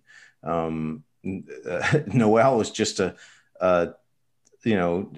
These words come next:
she's just Noelle, you know what I mean? She does her thing, and she's not really, wasn't really concerned. And, and with him, it was the same thing. I said, "I don't care if it, I don't care who it is. I don't care if it's a male or a female." I said, "It's still the same rule."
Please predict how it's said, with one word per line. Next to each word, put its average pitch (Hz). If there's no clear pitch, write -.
she's 104
just -
Noelle, 92
you 87
know 90
what 92
I 95
mean? 95
She 95
does 92
her 82
thing, 98
and 82
she's 90
not 92
really, 90
wasn't 92
really 87
concerned. 98
And, 92
and 107
with 98
him, 135
it 113
was 117
the 107
same 98
thing. 139
I 71
said, 90
"I 92
don't 104
care 95
if -
it, -
I 92
don't 101
care 95
who 131
it 185
is. 80
I 87
don't 90
care 87
if 73
it's 85
a 90
male 90
or 78
a 135
female." 78
I 80
said, 90
"It's 98
still 90
the 78
same 82
rule." 85